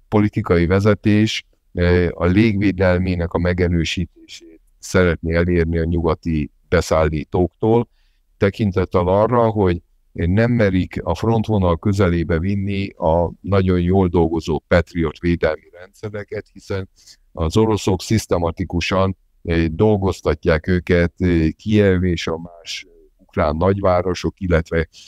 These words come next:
védendő katonai és infrastrukturális objektumok környékéről. Ezáltal viszont azt érik el az oroszok, hogy az ukrán, eh,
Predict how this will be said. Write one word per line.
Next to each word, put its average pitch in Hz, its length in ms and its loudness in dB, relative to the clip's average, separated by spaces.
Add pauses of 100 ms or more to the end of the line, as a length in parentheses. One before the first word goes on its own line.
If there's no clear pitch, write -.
(140)
védendő 82 640 2
katonai 80 800 -2
és 76 260 -2
infrastrukturális 80 960 -4
objektumok 82 600 -4
környékéről. 78 920 -4 (420)
Ezáltal 101 640 2
viszont 92 400 -2
azt 110 240 0
érik 95 280 0
el 110 120 2
az 82 160 0
oroszok, 98 520 -2 (340)
hogy 90 160 0
az 85 220 0
ukrán, 95 760 0
eh, 90 340 0